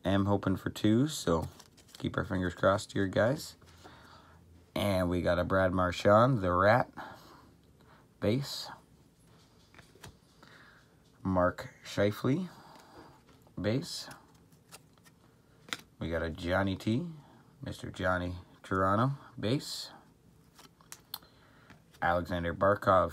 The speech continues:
base. We got a rookie science for Detroit Red Wings, Taro Hiros. Rookie science.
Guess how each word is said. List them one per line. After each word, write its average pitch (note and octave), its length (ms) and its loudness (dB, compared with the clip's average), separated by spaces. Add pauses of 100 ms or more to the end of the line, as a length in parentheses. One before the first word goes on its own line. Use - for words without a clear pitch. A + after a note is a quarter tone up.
(140)
base. - 480 -4 (1600)
We F#2 140 -2
got F2 240 -4
a D#2+ 100 -8
rookie F#2+ 380 -2
science G2+ 600 -2 (1600)
for - 520 -8 (460)
Detroit F2 460 0
Red E2+ 200 0
Wings, A2 420 -2
Taro E2 260 2
Hiros. F#2 680 0 (1400)
Rookie F2 360 -6
science. - 560 -6